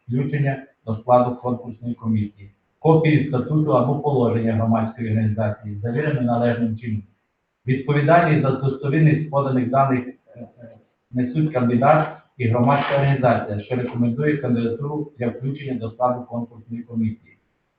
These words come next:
Кандидатури, подані від громадської організації у сфері культури, функціональне спрямування якої не відповідає напрямкам діяльності закладу культури,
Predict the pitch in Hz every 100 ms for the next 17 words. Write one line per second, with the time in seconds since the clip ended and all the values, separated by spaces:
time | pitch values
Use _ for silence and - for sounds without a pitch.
0 | _ 139 147 156 156 151 131 127 143 147
1 | 131 127 120 123 120 135 151 151 135 120
2 | 113 110 135 - 113 110 139 131 131 113
3 | 107 127 127 127 - _ _ - 139 139
4 | 139 143 151 127 - - 127 123 127 127
5 | 117 127 - 151 131 120 123 123 - 123
6 | 127 120 123 117 123 123 - 110 104 107
7 | 104 113 123 127 127 - 127 143 - 143
8 | - - 139 - 147